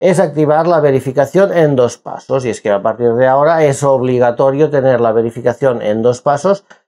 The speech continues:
para que Alexa Media Player funcione. Si no sabes cómo activar la verificación en dos pasos, vamos un momentito a verlo.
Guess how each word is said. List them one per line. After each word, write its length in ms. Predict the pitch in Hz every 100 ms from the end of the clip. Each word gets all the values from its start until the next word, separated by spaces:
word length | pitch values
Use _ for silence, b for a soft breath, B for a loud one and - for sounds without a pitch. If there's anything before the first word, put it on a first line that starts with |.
| _ _
para 280 | 170 175 156
que 100 | 151
Alexa 440 | 139 147 135 156
Media 300 | 147 139 127
Player 360 | 147 151 196 226
funcione. 920 | - 131 110 - - 78 104 175 - _ _ _
Si 160 | -
no 80 | 214
sabes 380 | 214 123 113 110
cómo 280 | 117 113 113
activar 460 | 107 - 110 127
la 140 | 117 95
verificación 640 | 92 95 - 113 110 120
en 120 | 123
dos 160 | 123 127
pasos, 300 | 165 151 180
vamos 260 | 151 123
un 60 | 127
momentito 600 | 123 123 120 160 214 165
a 240 | 143 117 92
verlo. 640 | - - 123 202 196 -